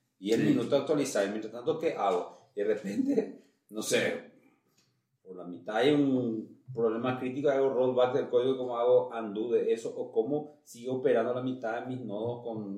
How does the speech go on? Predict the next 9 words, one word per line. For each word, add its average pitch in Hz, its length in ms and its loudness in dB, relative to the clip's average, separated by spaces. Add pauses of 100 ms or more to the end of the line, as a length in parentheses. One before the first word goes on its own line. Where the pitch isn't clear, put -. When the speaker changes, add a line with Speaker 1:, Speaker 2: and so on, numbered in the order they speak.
Speaker 1:
una, 104 280 -8
una 101 160 -12
estructura 110 800 -4 (240)
de 110 100 0
base 107 280 0
de 110 60 4
datos 104 300 0
diferente? 113 540 2
Eso. - 320 -8